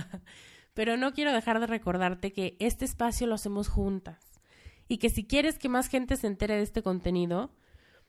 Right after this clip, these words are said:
te suscribas a él en iTunes y dejes un review.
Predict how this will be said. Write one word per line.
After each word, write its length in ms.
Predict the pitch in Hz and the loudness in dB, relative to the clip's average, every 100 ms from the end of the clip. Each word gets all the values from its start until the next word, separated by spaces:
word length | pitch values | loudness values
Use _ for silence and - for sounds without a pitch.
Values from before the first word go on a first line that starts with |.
| _ _ _ _ _ | _ _ _ _ _
te 140 | 233 233 | 0 2
suscribas 580 | 240 - 302 349 381 | 0 0 4 4 4
a 140 | 285 226 | 2 4
él 200 | 240 254 | 2 2
en 200 | 214 208 | 2 2
iTunes 600 | 185 180 294 381 - - - | 0 0 -2 -2 -6 -14 -4
y 100 | 214 | 0
dejes 480 | 233 240 262 262 - | 2 2 2 2 2
un 200 | 233 214 | 0 2
review. 400 | 220 190 170 | 0 0 -2